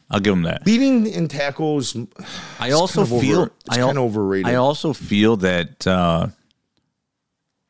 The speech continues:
Speaker 1: I think it has to, has to have something to do with it. The fact that we signed Eberflus and he's defensive coach, that the defense has, I'll be honest with you, I,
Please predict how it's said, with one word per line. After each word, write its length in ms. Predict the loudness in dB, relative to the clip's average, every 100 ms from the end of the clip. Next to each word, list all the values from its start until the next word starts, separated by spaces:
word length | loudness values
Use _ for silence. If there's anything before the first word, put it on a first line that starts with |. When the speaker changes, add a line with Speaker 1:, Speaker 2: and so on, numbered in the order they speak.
| _ -6
Speaker 1:
I 60 |
think 240 | -4 -4 -6
it 640 | -10 -10 -4 -4 -4 -2
has 280 | 2 2 0
to, 80 | -6
has 340 | -2 -2 -2 -4
to 60 |
have 120 | -4
something 280 | -2 -2 2
to 80 | 0
do 160 | 2 2
with 140 | 2
it. 100 | 0
The 80 | -4
fact 280 | -2 -4 -4
that 100 | -6
we 100 | -6
signed 320 | -2 -2 0
Eberflus 640 | 0 0 0 2 0 0
and 80 | 0
he's 140 | 2 2
defensive 520 | -2 0 -2 -2 -2
coach, 420 | 0 0 -4 -12 _ _ _ _ _ _ -4
that 120 | -2
the 60 | -2
defense 460 | 0 0 0 -2
has, 200 | 0 -4 -6 _ _ _ _ _ _ _ _
I'll 140 | -6 -4
be 160 | -4
honest 220 | -4 -4
with 80 | -4
you, 60 | -4
I, 240 | -6 -8